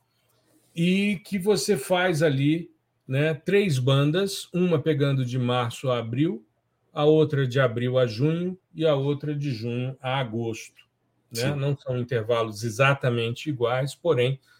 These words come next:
Speaker 1: são as médias das imagens. Eu percebi que você tava fazendo ali essa possi-, essa potencialidade de fazer médias e a gente variar. Da mesma forma que fizemos o ano passado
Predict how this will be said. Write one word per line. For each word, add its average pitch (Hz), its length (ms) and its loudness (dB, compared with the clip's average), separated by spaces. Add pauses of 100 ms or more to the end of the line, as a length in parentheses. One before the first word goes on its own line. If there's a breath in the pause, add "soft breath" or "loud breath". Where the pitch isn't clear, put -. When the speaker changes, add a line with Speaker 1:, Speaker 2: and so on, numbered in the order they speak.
(140)
Speaker 1:
são 156 200 -2
as 147 160 2
médias 131 680 2 (160)
das 123 340 4
imagens. 110 420 -2
Eu 107 100 -4
percebi 113 480 -4
que 117 120 -14
você 117 260 -4
tava 117 380 -2 (460)
fazendo 120 640 2
ali 135 500 0
essa 147 600 2 (380)
possi-, 185 440 2
essa 147 220 2
potencialidade 165 1080 4
de 147 100 0
fazer 135 420 2
médias 120 520 0
e 127 40 2
a 120 60 2
gente 120 400 -4 (380)
variar. 113 580 4
Da 185 100 4
mesma 180 300 4
forma 170 320 2
que - 100 -10
fizemos 135 520 2
o 127 80 2
ano 123 160 2
passado 127 560 2